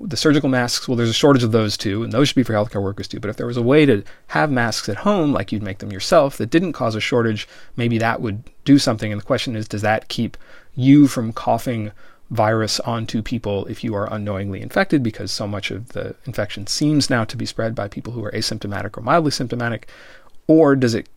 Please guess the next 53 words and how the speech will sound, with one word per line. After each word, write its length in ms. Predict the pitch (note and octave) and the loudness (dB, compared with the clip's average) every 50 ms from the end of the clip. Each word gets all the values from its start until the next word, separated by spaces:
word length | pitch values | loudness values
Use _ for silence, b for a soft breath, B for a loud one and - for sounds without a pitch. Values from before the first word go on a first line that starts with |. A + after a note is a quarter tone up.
| - | -4
protect 360 | - - F#3+ - B2 G#2+ - C#3 | -2 -2 0 0 0 -2 0 2
you 240 | B2+ C#3 D3 C#3+ | 6 8 10 10
from 220 | C3 - - G#2+ G#2 | 8 8 2 -2 0
people 300 | - C#3 C3 B2+ A#2 A2+ | 0 0 0 0 -2 -4
who 120 | A2 A2 | -4 -6
have 340 | G#2 G#2 - D#3 D3 C#3 A2 | -6 -4 0 2 2 2 2
it? 180 | G#2 F#2+ - - - - - - | 0 -2 -4 -6 -18 -20 -12 -6
That 320 | A#2+ B2 A#2+ B2+ - - | -2 0 0 -2 -2 -6
seems 260 | - - - A2 G#2 | -8 -8 -8 -6 -6
probably 440 | - - G#2+ G#2 G#2 G2+ G2+ G2 F#2+ | -2 -2 -2 -2 -2 -4 -6 -6 -6
not 320 | F#2+ G2+ A2+ C3 D3+ - | -6 -4 -4 -4 -4 -4
to 80 | - E3 | -4 0
be 140 | D3 D3+ D3 | 2 2 2
the 120 | C#3 C3+ - - - - _ _ | 2 0 -4 -6 -20 -20 _ _
case. 480 | - - - C#3+ C#3 C3+ B2+ - - - B B B B B B - - - | -10 -2 2 4 4 4 4 0 -6 -12 B B B B B B -14 -6 -4
But 120 | B2 A#2 | -2 2
then 160 | C#3+ C#3+ D3 | 2 4 4
you 80 | D3 C3 | 4 4
get 120 | B2 A#2 | 4 4
into 220 | A2+ G#2+ - - G2+ | 2 0 -4 -4 -2
a 40 | |
lot 260 | G2 G#2 A#2+ B2+ B2 A#2 | 0 4 4 6 4 4
of 100 | G2+ F#2+ | 2 -2
very 640 | G2 A2 A2 A#2 A#2 A#2 A#2 A2 G#2+ G#2+ F#2+ - _ - - - | -2 0 2 2 2 2 2 2 2 0 -2 -6 _ -20 -20 -12
complicated 580 | - - A2 G2+ A#2 - A2+ A2 G2+ G2+ G2+ | -6 -6 -4 -4 -4 -6 -4 -6 -4 -4 -4
science 400 | - - D3+ C#3 C3 B2 A2 - | -2 0 0 2 2 0 -2 -4
about 300 | - G#2 G2+ F#2+ F2 - | -4 -4 -2 -2 -4 -4
how 260 | - - - A#2 A#2+ | -8 -6 -4 -2 0
large 400 | A2+ A2 A#2+ A#2 A#2 A#2 A#2 A2+ | 0 0 0 0 -2 -2 -4 -4
the 80 | - A2+ | -8 -8
droplets 480 | A2+ - B2 C3 C3+ - C#3 B2+ - - | -6 -4 -4 -4 -4 -4 -6 -6 -4 -4
are 180 | D3 C#3 C#3 | -2 -2 -2
that 140 | C3 C3 B2 | -2 -4 -6
have 220 | B2 C3 C3+ C#3+ | -6 -6 -6 -6
the 80 | D3 C#3+ | -6 -6
virus 360 | C#3 C#3+ D3 C#3+ C#3 C3+ - | -4 -2 -2 -2 -4 -4 -4
in 140 | E3 D#3 C#3+ | -2 -2 -2
them 220 | A2+ F#2+ F#2+ G2 | -2 -4 -6 -8
and 160 | - G2 G#2 A2 | -10 -10 -10 -8
how 160 | A#2 A#2 A#2 | -8 -8 -8
far 260 | - - C#3 A#2+ A#2+ | -6 -4 -2 -2 -2
they 180 | A#2+ A#2+ A#2+ A#2 | -2 -2 -2 -2
go 320 | A#2 B2+ B2+ A#2+ G2 G#2 | -2 -2 -2 -2 -2 -4
and 140 | G2+ G#2 G#2+ | -6 -10 -8
what 200 | G#2+ A#2 A#2 - | -6 -6 -4 -4
they 120 | C3+ A#2+ | -4 -4
can 200 | - A#2+ G#2+ A2 | -4 -6 -8 -6
get 200 | G#2+ A2+ G#2 - - | -4 -6 -6 -6 -8
through 320 | - - B2 A#2+ A#2 A2+ | -6 0 0 2 2 2
and 120 | G#2+ G#2 | 0 -4
what 140 | G#2+ A2 - | -4 -6 -4
they 120 | - G#2+ G2+ | -6 -6 -6
can't 320 | - - B2+ A2+ G2 - | -6 -8 -10 -10 -10 -12